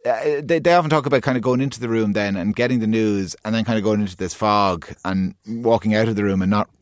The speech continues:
really having paid attention to, to what the doctor said. I mean, what, what was your experience of that, of that whole process like?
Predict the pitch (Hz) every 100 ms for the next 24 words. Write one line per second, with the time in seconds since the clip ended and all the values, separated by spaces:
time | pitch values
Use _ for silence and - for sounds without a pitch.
0 | - 113 117 107 101 101 98 110 92 110
1 | 107 104 95 107 - - 117 120 101 104
2 | 113 - 107 131 127 127 139 156 151 160
3 | 165 143 151 151 135 - 135 131 127 107
4 | 107 117 113 104 107 120 127 117 101 95
5 | 95 - 76 - 73 60